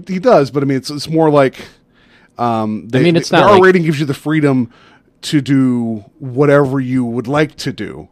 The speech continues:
Speaker 2: Yeah.
Speaker 1: to make that character entertaining and not just have to limit it by, you know. So it's, I was happy that they went for an R.
Speaker 2: Yeah, everybody is.
Speaker 1: Yeah.
Speaker 2: They all pushed for it, and I, I'm glad they got it.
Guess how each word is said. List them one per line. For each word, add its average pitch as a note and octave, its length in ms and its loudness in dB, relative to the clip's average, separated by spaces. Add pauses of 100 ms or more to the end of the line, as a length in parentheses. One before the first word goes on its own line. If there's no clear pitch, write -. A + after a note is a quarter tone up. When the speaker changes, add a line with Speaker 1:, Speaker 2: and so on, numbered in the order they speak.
(220)
Speaker 2:
Yeah. G2 100 -6
Speaker 1:
to F#2+ 120 2
make A#2+ 240 -6
that A2+ 180 -4
character A2+ 480 -4
entertaining A2 420 -4
and A2 80 -4
not A2 160 -6
just G#2+ 140 -14
have A#2 140 -6
to G#2+ 80 -8
limit A2+ 280 -6
it G2+ 140 -10
by, G2+ 380 -4 (400)
you A#2 80 -4
know. F2+ 180 -6 (120)
So G2+ 260 -4 (180)
it's, D#3 180 -8 (300)
I F3 100 6
was F3 120 2
happy C#3+ 260 2
that B2 60 0
they A#2+ 80 0
went A#2 160 -6
for A#2 80 -6
an F2 80 -6
R. F#2+ 200 -10 (200)
Speaker 2:
Yeah, F#2 260 -4
everybody G2 460 0
is. D#2+ 260 -10
Speaker 1:
Yeah. A2+ 140 -4 (260)
Speaker 2:
They G#2 100 -4
all G#2 120 0
pushed B2 220 -8
for F2 220 -16
it, - 60 -20
and F2+ 100 -16
I, F2 60 -10 (100)
I'm E2+ 80 -4
glad F#2 160 -2
they F2+ 100 -2
got F#2+ 180 0
it. D#2+ 120 -8